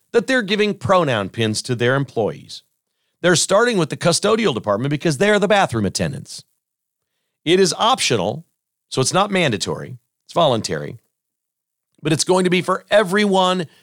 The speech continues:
that works there. Nothing like taking your six-year-old or seven-year-old to Disney World and having them ask you, "What the heck is this? What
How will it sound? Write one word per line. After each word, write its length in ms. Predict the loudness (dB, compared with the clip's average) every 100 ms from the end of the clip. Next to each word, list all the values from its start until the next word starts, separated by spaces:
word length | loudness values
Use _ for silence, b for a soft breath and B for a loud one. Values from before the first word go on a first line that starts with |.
| b
that 160 | -4 0
works 280 | 2 2 0
there. 240 | -2 -4 b b b
Nothing 400 | 0 0 0 -2
like 240 | 0 0
taking 400 | 0 -2 -2 -2
your 160 | -2 0
six-year-old 1000 | -2 0 -2 -2 0 0 0 -2 -8 -8
or 140 | -2 0
seven-year-old 960 | 2 2 2 0 -2 -4 -6 -10 -20 _ _ _ _ _ _ _ -6
to 80 | 0
Disney 320 | 2 2 0
World 440 | -4 -4 -6 -10 -18 _ _ _ _ -4
and 100 | 0
having 280 | 2 2 0
them 100 | 0
ask 260 | 0 -2
you, 400 | 0 0 0 -4 _ _ _
"What 200 | 0 2
the 100 | 2
heck 180 | 2 2
is 120 | 0
this? 440 | 2 0 -2 -10 -14 _ _ _ _ _ _ _ _ _ _ _ _
What 300 | -2 2 2